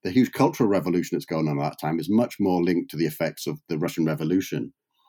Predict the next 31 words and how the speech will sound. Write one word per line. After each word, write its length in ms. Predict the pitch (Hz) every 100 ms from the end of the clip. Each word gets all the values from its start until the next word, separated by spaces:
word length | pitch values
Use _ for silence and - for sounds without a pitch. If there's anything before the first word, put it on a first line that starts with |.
| _ -
but 140 | 135
people 220 | 196 175
are 60 | 156
talking 360 | 175 175 151
a 60 | 120
little 180 | 123 110
bit 180 | 110 95
now 240 | 92 90
about 320 | 85 92 92
we 100 | 104
will 160 | 101 95
have 200 | 104 92
a 60 | 92
roaring 420 | 95 92 90 85
twenties 760 | - 92 90 - 78 73 - - _ _ _ 82
again 380 | 92 90 71
this 200 | 76 73
time, 480 | - 90 78 78 71 -
and 100 | 78
because 280 | 90 92
people 220 | 87 90 87
are 40 |
thinking 220 | 95 85
there 80 | 87
might 180 | 85 82
be 80 | 85
a 60 |
bounce 320 | 80 80 82
back 320 | - 80 78 -
from 200 | 78 76
the, 240 | 76